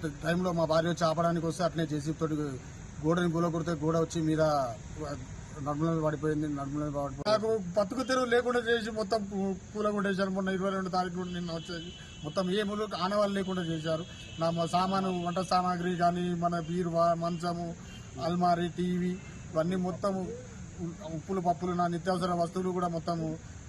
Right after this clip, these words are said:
మొత్తం ఆగమాగం చేసేసి మొత్తం ఏము లేకుండా మీ-, ఆ, డిస్మెంటల్ చేసేసారు మొత్తము. అది ఈ ప్రభుత్వం, దానికి ప్రభుత్వమే నాకు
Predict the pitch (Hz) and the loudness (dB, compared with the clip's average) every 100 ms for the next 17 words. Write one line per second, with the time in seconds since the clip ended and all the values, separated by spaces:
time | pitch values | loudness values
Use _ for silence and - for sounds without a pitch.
0 | - 143 175 170 156 170 165 165 160 165 | -10 -6 -2 0 0 2 2 0 0 -2
1 | 160 165 151 151 147 151 175 160 165 170 | 0 -2 -4 -6 -6 -4 -4 -2 0 0
2 | 160 143 - - - 139 196 208 196 180 | -2 -4 -12 -14 -6 -2 -2 0 2 2
3 | 160 160 165 147 139 160 185 185 180 170 | 2 -2 0 -2 -2 -4 -2 0 0 0
4 | 175 170 165 160 151 156 156 - - - | 0 0 -2 -4 -6 -6 -6 -10 -16 -14
5 | 123 143 170 170 170 165 170 165 180 180 | -6 -2 0 -2 -4 0 0 2 -2 -2
6 | 151 165 165 156 160 165 170 175 165 156 | 2 2 2 -2 -2 -2 -2 -2 -2 -4
7 | 156 156 | -4 -6